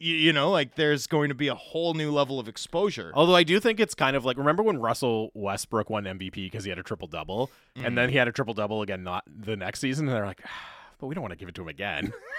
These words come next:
Speaker 1: Yeah.
Speaker 2: You know what I mean? I feel like there's a kind of thing like that with Erik Karlsson. It's like, "We already recognized what you did, even if you do it again.
Speaker 1: No, but if,
Speaker 2: we're
Speaker 1: if,
Speaker 2: not gonna do it again."
Speaker 1: if he went to a great team and did much of it again, eighty percent as much again, but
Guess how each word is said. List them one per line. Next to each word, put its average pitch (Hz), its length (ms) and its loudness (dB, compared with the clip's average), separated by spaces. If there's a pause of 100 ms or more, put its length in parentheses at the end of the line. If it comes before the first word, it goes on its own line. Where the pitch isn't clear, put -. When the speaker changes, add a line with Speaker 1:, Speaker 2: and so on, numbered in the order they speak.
(160)
Speaker 1:
Yeah. 202 160 -2
Speaker 2:
You 226 80 6
know 214 60 8
what 208 100 8
I 202 60 4
mean? 202 60 4
I 208 120 8
feel 233 220 6
like 220 100 2
there's 190 160 0
a 180 40 -2
kind 160 220 2
of 143 80 -4
thing 156 140 -2
like 139 160 -2
that 117 260 0 (220)
with 147 120 0
Erik 127 200 2
Karlsson. 110 240 2
It's 131 80 -4
like, 170 100 2
"We 247 100 6
already 254 300 8
recognized 165 720 6
what 165 140 0
you 143 100 2
did, 127 320 2
even 180 260 0
if 156 80 0
you 156 80 -4
do 139 160 0
it 127 60 0
again. 101 320 0
Speaker 1:
No, 170 140 4
but 160 100 0
if, 156 220 -6
Speaker 2:
we're 160 100 6
Speaker 1:
if, - 40 6
Speaker 2:
not 131 140 8
gonna 120 220 2
do 113 160 -6
it 101 80 -4
again." 82 220 -8
Speaker 1:
if 170 160 0
he 214 160 -2
went 208 240 2
to 185 180 4
a 143 60 6
great 127 520 -2
team 135 540 -6
and 127 240 -6
did 117 240 -4
much 120 480 -2
of 175 100 4
it 175 60 -2
again, 190 340 0
eighty 170 220 0
percent 151 380 -4
as 156 80 -6
much 160 200 -4
again, 175 380 -4
but 127 240 0